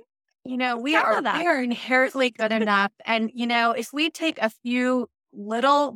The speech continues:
Speaker 1: baby steps each day and not try to do the whole big thing perfectly,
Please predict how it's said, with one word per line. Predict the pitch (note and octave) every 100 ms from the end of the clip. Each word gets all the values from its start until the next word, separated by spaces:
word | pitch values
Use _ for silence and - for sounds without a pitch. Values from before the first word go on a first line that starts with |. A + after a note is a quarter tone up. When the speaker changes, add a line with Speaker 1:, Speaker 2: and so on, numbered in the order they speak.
| A3+
Speaker 1:
baby | A3+ A3+ G#3+
steps | - - F3+ -
each | F3+ - -
day | F3 E3+ E3+ E3 _ _ _
and | G3 F#3+
not | F#3 -
try | - G#3+
to | G#3+
do | G#3+ A3 G#3+
the | G3 G3
whole | G3 G3+ G#3+
big | A3 G#3 -
thing | G3+ F#3 F#3
perfectly, | E3+ F#3+ F3 F3+ E3+ E3+ E3+ E3